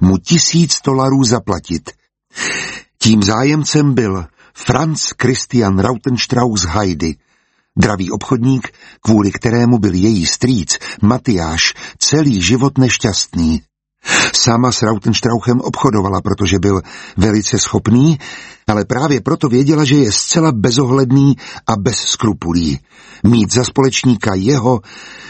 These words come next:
by znamenalo strčit hlavu do oprátky. "Nu, nějak se dohodneme, Tobiasi. Neodmítám tvou nabídku, jen ji musím promyslet. Zatím s nikým nejednej, bylo by to proti naší úmluvě,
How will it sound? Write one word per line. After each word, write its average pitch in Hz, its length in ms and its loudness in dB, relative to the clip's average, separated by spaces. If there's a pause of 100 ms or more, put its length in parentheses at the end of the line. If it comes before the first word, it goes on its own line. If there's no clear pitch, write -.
(120)
by 92 180 4
znamenalo 131 600 4
strčit 127 480 -2
hlavu 113 320 2
do 87 180 -2
oprátky. 78 800 -6 (540)
"Nu, 139 400 4 (1080)
nějak 160 420 4
se 131 200 0
dohodneme, 104 640 2
Tobiasi. 82 880 0 (380)
Neodmítám 131 760 2
tvou 101 240 2
nabídku, 104 520 2 (520)
jen 156 320 4
ji 175 240 2
musím 156 420 4
promyslet. 113 600 0 (200)
Zatím 113 440 0
s - 120 -4
nikým 143 440 4
nejednej, 98 520 2 (200)
bylo 135 240 4
by 123 120 0
to 104 100 -2
proti 123 300 0
naší 120 300 0
úmluvě, 87 580 2